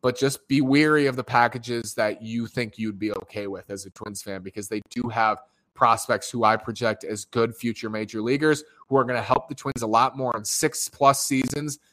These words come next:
than a reliever would down the stretch here in the second half. Just keep it in mind.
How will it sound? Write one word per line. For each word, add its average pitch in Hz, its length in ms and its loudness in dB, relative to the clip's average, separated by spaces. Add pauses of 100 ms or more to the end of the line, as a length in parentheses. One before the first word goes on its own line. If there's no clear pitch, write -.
(160)
than 123 380 0
a 113 60 -4
reliever 117 500 0
would 113 260 0
down 107 260 0
the 104 60 -6
stretch - 360 -4
here 110 100 -8
in 101 80 -10
the 98 60 -16
second 101 320 -8
half. 85 240 -8 (280)
Just 151 200 -2
keep 196 220 0
it 220 60 10
in 214 120 4
mind. 196 280 10